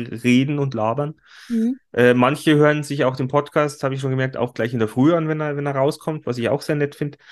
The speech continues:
Speaker 1: Und ansonsten, ja, klickt mal, jo, gebt uns ein Abo, gebt uns weiter, schaut auf unseren anderen Kanal.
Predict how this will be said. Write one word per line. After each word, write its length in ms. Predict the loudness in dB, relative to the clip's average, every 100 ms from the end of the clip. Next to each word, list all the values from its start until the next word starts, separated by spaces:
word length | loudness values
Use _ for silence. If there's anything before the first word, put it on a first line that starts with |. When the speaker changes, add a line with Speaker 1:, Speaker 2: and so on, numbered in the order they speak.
| -20 _ _ _ _ _ _ 0
Speaker 1:
Und 280 | 2 4
ansonsten, 800 | 2 0 2 0 -4 -4 -4 -6 _ _ _
ja, 240 | 2 2 2
klickt 480 | -2 -6 -8 -8 0
mal, 480 | 4 6 4 2 _ _ _ _ _ _ _ _ _ _ _ _ _ _ _ _
jo, 240 | -6 -6 -4
gebt 220 | -2 -2
uns 80 | 2
ein 60 | 4
Abo, 480 | 4 6 6 4 -4 _ _
gebt 220 | -6 -2
uns 160 | -2 2
weiter, 520 | 2 4 2 0 -4 _
schaut 260 | -4 -2 -2
auf 200 | -4 -4
unseren 220 | -4 -2
anderen 240 | 0 -2
Kanal. 540 | -2 -2 0 0 0